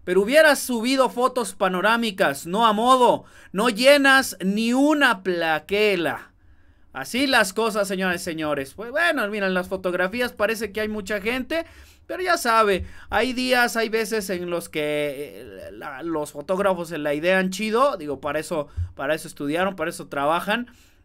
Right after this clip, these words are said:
y parece que hay muchísima gente, pero bueno, así el truco del traidor Monreal, traidor como lo llama incluso Álvaro Delgado, ¿eh? El, eh, poli-, eh,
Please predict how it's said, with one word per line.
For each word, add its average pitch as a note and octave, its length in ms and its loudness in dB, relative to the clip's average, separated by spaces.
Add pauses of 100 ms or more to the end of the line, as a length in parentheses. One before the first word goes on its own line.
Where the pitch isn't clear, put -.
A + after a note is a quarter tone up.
y D#3 240 -2
parece F#3 440 2
que G3 80 0
hay G3+ 80 2
muchísima G#3 580 -4
gente, D#4+ 340 -2
pero G3 260 2
bueno, A#3+ 340 2 (500)
así F#3+ 460 -2
el G3 220 2
truco A3+ 440 -2
del F#3 280 0
traidor F3 420 0
Monreal, A#3 640 2 (180)
traidor G#3 600 2
como G#3+ 280 0
lo G3 180 4
llama D4 600 2
incluso B3 840 0
Álvaro D4+ 920 4
Delgado, F#3 1000 4
¿eh? D4+ 240 -2 (540)
El, D#4 400 6
eh, F3+ 100 4
poli-, F#3 500 0
eh, E3 420 0